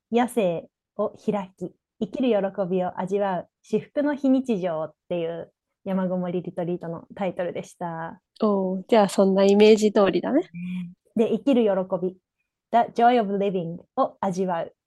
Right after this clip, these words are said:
Speaker 1: ていう副題をつけてたんだけど、まさにそんな時間になったんじゃないかなと思っています。
Speaker 2: うん。うん。そう思う。
Speaker 1: うん。今回何をやったのか、プログラムをちょっとご紹介まずは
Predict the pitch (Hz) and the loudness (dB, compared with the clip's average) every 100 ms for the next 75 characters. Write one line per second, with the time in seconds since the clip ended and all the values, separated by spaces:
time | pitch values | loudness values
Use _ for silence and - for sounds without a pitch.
0 | _ 175 170 170 165 - _ _ _ 196 | _ -8 -4 -4 -6 -10 _ _ _ -4
1 | 208 190 175 175 170 _ _ - 185 180 | 0 0 0 -2 -6 _ _ -10 -8 -6
2 | 185 180 170 170 175 180 226 220 311 254 | -4 -4 -4 -8 -6 -4 -4 0 2 4
3 | 254 233 240 254 240 233 226 - _ _ | 4 2 2 0 0 0 -2 -4 _ _
4 | _ _ 254 - 240 196 190 185 185 185 | _ _ -2 0 0 0 -4 -6 -6 -6
5 | 180 - - _ - _ _ _ - 175 | -6 -10 -12 _ -20 _ _ _ -8 -8
6 | 170 - 165 - 285 311 202 190 _ _ | -6 -6 -6 -2 -2 0 -2 -8 _ _
7 | _ - 202 185 185 185 175 175 196 - | _ -10 -6 -6 -6 -8 -8 -8 -12 -10
8 | 190 180 160 147 _ _ - 294 196 170 | -6 -4 -6 -10 _ _ 0 0 0 -6
9 | 165 247 311 208 165 156 - 165 151 190 | 0 2 2 0 -2 -6 -10 -10 -10 -12
10 | - 294 311 294 214 165 160 226 - _ | -4 2 4 4 0 -2 -10 -12 -14 _
11 | _ 208 185 175 196 185 190 180 196 160 | _ -6 -4 -4 -2 -2 -2 -2 -2 -4
12 | 160 | -8